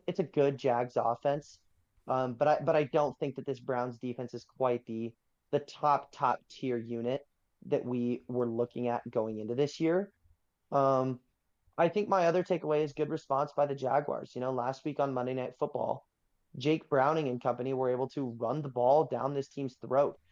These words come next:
and they responded in a really major way. The Browns' rushing attack really was not incredible, and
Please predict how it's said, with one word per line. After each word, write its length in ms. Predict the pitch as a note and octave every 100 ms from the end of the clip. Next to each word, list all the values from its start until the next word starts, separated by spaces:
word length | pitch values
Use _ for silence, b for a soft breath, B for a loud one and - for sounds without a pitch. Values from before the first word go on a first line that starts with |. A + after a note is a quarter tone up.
| _ _
and 120 | C#3 C3
they 160 | C#3+
responded 680 | D#3+ D3 - G#2 C3+ E3 E3 -
in 300 | C3+ C3+ C3+ C#3
a 60 |
really 280 | A#2+ B2 D3
major 420 | B2+ A#2+ C3 B2+
way. 240 | A#2+ B2+ A2+
The 80 | -
Browns' 360 | B2+ C3 C3
rushing 340 | A#2+ A#2+ - C#3
attack 340 | - C3 - - _ _ _ _ _ A2+
really 420 | B2 C3+ C#3+ D3 -
was 280 | - B2 C3
not 200 | C3 C3
incredible, 720 | A#2 A#2 A#2+ B2 D#3 E3 -
and 280 | B2 A#2+